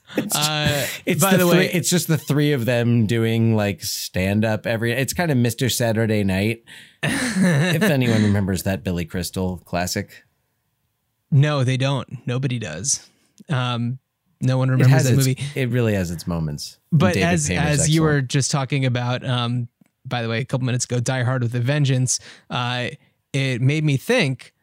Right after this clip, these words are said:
Speaker 2: in Die Hard with a Vengeance, a big, uh, device used is also a device used in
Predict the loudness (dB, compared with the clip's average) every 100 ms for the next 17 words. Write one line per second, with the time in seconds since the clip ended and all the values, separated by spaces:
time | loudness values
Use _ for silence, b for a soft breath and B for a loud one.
0 | _ _ _ _ _ _ _ _ -2 0
1 | 2 2 2 2 2 0 0 0 2 2
2 | 2 0 -2 -4 -6 -4 -2 0 0 0
3 | 0 0 -2 -2 -2 -2 -2 -2 -2 -2
4 | -2 0 0 0 0 0 2 4 4 2
5 | 0 -4 b b b b -2 0 -2 _
6 | 0 0 2 2 4 4 2 0 0 0
7 | 0 0 -2 0 2 2 2 -2 -4 -2
8 | 0 0 0 0